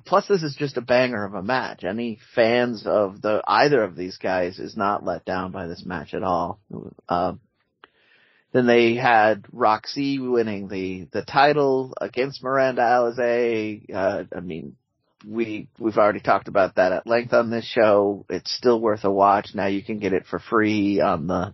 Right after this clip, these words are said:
the webpage. Uh, then they featured Matt Taven winning the R O H championship at their Madison Square Garden show.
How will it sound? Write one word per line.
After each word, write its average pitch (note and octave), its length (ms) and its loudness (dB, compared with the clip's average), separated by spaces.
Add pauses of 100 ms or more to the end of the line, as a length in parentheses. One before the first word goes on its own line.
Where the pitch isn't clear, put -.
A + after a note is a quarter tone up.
the G2+ 100 0
webpage. A2+ 680 2 (1300)
Uh, G#2+ 460 6
then D3+ 360 -4
they E3+ 240 -4 (260)
featured F3+ 380 -8
Matt F3+ 220 0
Taven A#2 720 -4
winning C#3 340 2
the C3+ 100 4
R D3 220 6
O G3 100 -2
H F#3 200 -8
championship D#3+ 800 -6
at B2+ 200 -2
their C3 140 0
Madison C3 460 -2
Square C#3+ 360 -4
Garden A#2+ 460 0
show. F2+ 480 -12